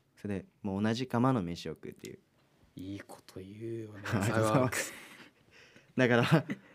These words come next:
Speaker 1: 本当になんかその、
Speaker 2: 本当に。
Speaker 1: みんなで食べる。だってあれ、
Speaker 2: うん。
Speaker 1: 一人一人で食べてもいいじゃないですか。
Speaker 2: そうだよね、個別でね、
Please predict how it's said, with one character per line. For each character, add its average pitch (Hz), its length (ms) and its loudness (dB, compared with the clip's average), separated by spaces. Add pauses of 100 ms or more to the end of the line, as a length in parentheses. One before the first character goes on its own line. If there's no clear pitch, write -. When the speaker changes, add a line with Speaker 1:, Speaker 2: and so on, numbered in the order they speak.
(140)
Speaker 1:
本 151 160 2
当 156 100 6
に 151 120 4
な 147 120 4
ん 113 40 4
か 98 120 -2
そ 101 160 -4
の、 92 100 0
Speaker 2:
本 90 200 -2
当 - 60 -20
に。 - 60 -20 (500)
Speaker 1:
み 117 100 0
ん 123 140 2
な 123 100 2
で 95 100 0
食 87 140 -2
べ 85 100 -4
る。 78 240 -10
だ 131 80 -2
っ 131 40 4
て 117 80 6
あ 104 80 4
れ、 101 180 0
Speaker 2:
う - 40 -4
ん。 - 40 -14 (760)
Speaker 1:
一 - 280 -2
人 - 100 6
一 - 80 -
人 185 180 4
で - 20 0 (100)
食 110 140 4
べ 104 60 2
て 90 120 -4
も 90 120 -2
い 113 80 0
い - 20 0
じ 104 80 2
ゃ 90 40 0
な 78 60 -4
い - 40 -8
で 71 40 -10
す - 100 -18
か。 - 140 -16 (320)
Speaker 2:
そ 156 120 4
う 131 40 8
だ 113 60 4
よ 110 60 0
ね、 139 200 6
個 127 120 0
別 120 280 2
で 117 100 2
ね、 151 280 0